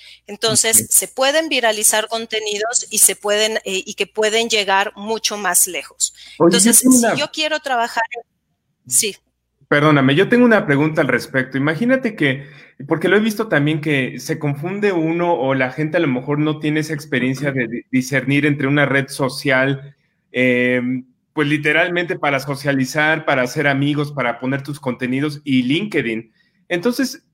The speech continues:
Speaker 2: a lo mejor tú dices, ¿no? Yo creo una marca personal y empiezo a publicar cosas así, este, relacionadas a la industria, relacionadas a, <clears throat> a cualquier cosa que yo creo que pudiera ser de interés.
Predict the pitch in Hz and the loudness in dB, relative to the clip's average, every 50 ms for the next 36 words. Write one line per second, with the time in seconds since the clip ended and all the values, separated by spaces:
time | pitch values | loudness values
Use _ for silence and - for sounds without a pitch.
0 | _ - 147 160 165 165 170 165 202 196 - - - 196 190 190 185 - 156 139 | _ -2 0 2 2 0 0 0 -2 -4 -4 -6 -8 -6 -4 -4 -4 -4 -4 -2
1 | 131 151 165 165 170 175 170 170 180 180 180 180 170 160 156 165 165 170 175 - | 0 0 0 0 0 -2 -2 -2 -2 0 0 0 2 2 2 0 0 0 -2 -2
2 | - 143 127 135 139 147 151 156 156 143 139 131 156 147 147 170 160 - 143 120 | -2 -4 -4 -2 -2 0 2 2 2 0 2 0 0 -2 0 -4 -4 -6 -6 -6
3 | 123 120 - - 139 135 139 139 143 135 - 151 143 139 127 113 - - 123 127 | -6 -4 -2 -2 -2 -2 -2 -4 -4 -4 -4 -6 -6 -6 -6 -8 -4 -2 0 0
4 | 127 127 127 - - - 131 123 120 117 113 110 110 - 127 123 123 127 131 131 | 2 0 0 -2 -4 -4 -2 0 0 0 0 -2 -4 -4 -4 -2 0 0 0 0
5 | 135 - 131 113 113 113 113 110 127 127 131 131 127 - - 113 107 101 107 113 | -2 -4 -2 -2 -2 -2 0 0 0 2 0 0 -2 -4 -4 -4 -4 -2 -4 -4
6 | 117 117 117 - 139 143 143 151 151 151 151 131 110 - - _ _ _ _ _ | -4 -4 -4 -2 0 0 2 2 0 0 -2 -2 -2 -4 -8 _ _ _ _ _
7 | _ _ _ _ - 214 226 185 175 160 143 147 - 170 156 160 220 220 214 - | _ _ _ _ 2 2 2 2 2 0 -2 0 0 0 0 2 0 -2 0 0
8 | 202 196 214 214 208 - 151 127 123 156 196 214 - - - 165 160 160 170 190 | 0 0 0 -2 0 0 0 2 2 2 2 0 0 -4 0 2 4 4 4 4
9 | 214 - - _ _ _ _ _ - 156 147 139 147 147 151 156 160 156 147 160 | 0 -2 -8 _ _ _ _ _ -2 -2 0 2 4 4 6 6 4 4 2 0
10 | 160 147 147 143 143 143 123 123 127 123 - - - | 0 0 0 0 0 0 0 0 0 -2 -4 -8 -16